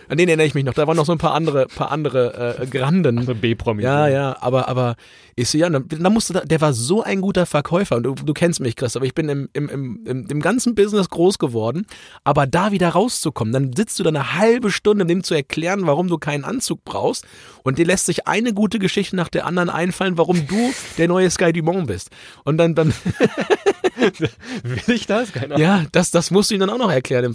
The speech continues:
Speaker 1: im Zweifelsfall. Aber passt dabei auf, verhandelt gut, die geben alle nochmal einen Preisrabatt. Der erste Preis ist nie der Preis, zu dem auch gefahren werden muss. Das geht immer günstiger. Und, äh, ja, fragt vorher nochmal nach, dass es keinen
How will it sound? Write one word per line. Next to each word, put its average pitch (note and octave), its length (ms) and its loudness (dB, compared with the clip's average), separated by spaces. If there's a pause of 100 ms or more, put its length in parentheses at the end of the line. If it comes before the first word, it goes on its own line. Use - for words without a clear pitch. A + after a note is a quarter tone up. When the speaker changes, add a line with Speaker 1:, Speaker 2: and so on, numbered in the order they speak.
(140)
Speaker 1:
im B2+ 100 -8
Zweifelsfall. B2+ 520 0 (400)
Aber C3+ 280 2 (800)
passt - 280 -4
dabei A#2+ 280 2
auf, A3 340 -2 (180)
verhandelt F#3+ 640 2
gut, G3 340 -2 (300)
die C#3 120 -2
geben C#3+ 260 4
alle D3 180 4
nochmal D3+ 280 2
einen B2+ 60 -2
Preisrabatt. F3+ 640 0
Der C#3 140 -2
erste B2+ 260 -2
Preis A#2 360 -2
ist - 200 -6
nie F#3 280 2
der G#3+ 120 2
Preis, D#3+ 520 -2
zu D3+ 120 0
dem D3 240 0
auch - 200 -4
gefahren C#3+ 380 0
werden F3 220 -2
muss. F3 160 -2
Das C3+ 140 -6
geht - 160 -2
immer F3 220 -2
günstiger. E3 520 0 (460)
Und, C3+ 560 2
äh, B2 200 4
ja, G#2 260 -2
fragt - 340 -2
vorher F3+ 160 2
nochmal D#3+ 220 0
nach, D3+ 240 0
dass C#3 140 -4
es B2+ 180 -6
keinen E3+ 460 0